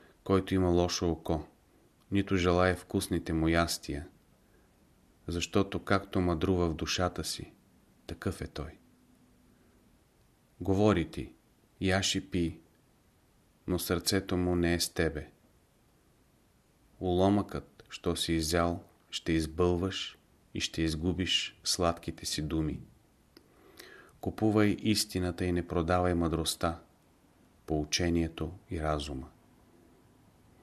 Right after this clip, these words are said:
Двайсет и четвърта глава също дава мъдри съвети за разумен живот.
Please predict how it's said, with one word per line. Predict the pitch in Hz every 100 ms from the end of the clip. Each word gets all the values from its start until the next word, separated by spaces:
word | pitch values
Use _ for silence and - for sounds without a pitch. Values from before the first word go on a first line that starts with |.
| - - - - - - - - -
Двайсет | 90 98 104 101 98
и |
четвърта | - 80 98 95 92
глава | 85 82 87
също | 85 - 87 -
дава | 80 87 87
мъдри | 85 85 82 82
съвети | - 80 82 82
за | 80 80
разумен | 76 76 78 78
живот. | 71 73 73 - -